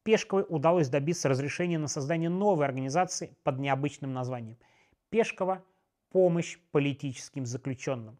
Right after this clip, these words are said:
или сокращённо "Помполит". Тогда, после революции, было модно всё сокращать именно таким образом. Удостоверение о регистрации общества за подписью зампредседателя Г П У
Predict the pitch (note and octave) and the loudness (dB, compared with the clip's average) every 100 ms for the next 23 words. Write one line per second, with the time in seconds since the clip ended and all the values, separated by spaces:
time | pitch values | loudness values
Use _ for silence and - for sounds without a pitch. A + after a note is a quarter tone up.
0 | _ C3+ C3 - C3 D3 - F#3+ E3+ _ | _ -8 -8 -6 -4 -2 -2 -4 -6 _
1 | _ _ - E3+ E3 - D#3+ D#3 E3+ - | _ _ 0 0 0 0 2 4 4 0
2 | - _ _ _ _ _ _ _ - A2+ | -10 _ _ _ _ _ _ _ -6 -2
3 | A#2 G#2+ - _ _ _ _ - - _ | 0 -2 -8 _ _ _ _ -20 -20 _
4 | _ - - A#2 D#3 G3+ G3 - E3 D3 | _ -20 -12 4 8 8 6 2 2 4
5 | D3 D3 D3 D3+ C3+ - B2+ C#3 B2+ D3+ | 4 4 6 4 2 -6 -6 -4 -2 -2
6 | C3 C3 B2+ A#2+ - B2 A#2 G#2 _ _ | -2 -6 -8 -10 -10 -12 -12 -16 _ _
7 | _ D3+ D#3 G3 G#3 F3+ C#3 C#3 D#3 D3+ | _ -4 -2 0 2 4 2 -2 -2 -2
8 | D#3+ F3 F3+ E3+ - F3 D3+ D3+ D3+ - | 0 -2 0 0 -2 -4 -2 -2 -6 -8
9 | C3 A#2+ C3+ - D#3+ - A#2+ B2 B2 E3 | -8 -2 -2 0 -4 -4 -14 -12 -2 -2
10 | D3 C3 - D3 - C3 B2+ B2 D3 B2 | -2 -8 -4 -4 -2 -6 -6 -4 -6 -6